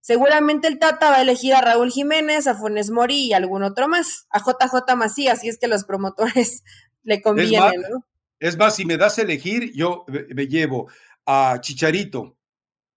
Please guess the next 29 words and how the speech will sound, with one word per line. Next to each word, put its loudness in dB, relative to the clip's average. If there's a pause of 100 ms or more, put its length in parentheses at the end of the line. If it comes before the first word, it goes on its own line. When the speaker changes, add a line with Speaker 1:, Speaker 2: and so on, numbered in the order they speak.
Speaker 2:
a -2
Raúl 0
Jiménez, -4
y -6
si -6
ya 2
no 0
quieres 2
llevar -2
a -4
Santi -8
Jiménez, -4 (140)
a -10
Julio -4
Furch. -14 (3000)
Speaker 1:
Sí, -4
bueno, 2
es -2
que -4
si -4
tienes -2
que 0
elegir, -2
si -6
tuvieras 0
que -4
elegir 0
un 0
extranjero. -2